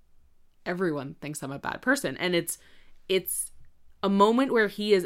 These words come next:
actually forced to self-reflect, which is something Brent has never done in his life. So for me, the title of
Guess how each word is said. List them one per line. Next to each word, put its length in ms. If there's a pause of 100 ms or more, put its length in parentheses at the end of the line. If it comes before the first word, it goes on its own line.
(100)
actually 580
forced 720 (160)
to 180
self-reflect, 1120
which 180
is 140
something 720
Brent 360
has 260
never 420
done 320
in 140
his 240
life. 340
So 540 (520)
for 200
me, 400
the 120
title 380
of 80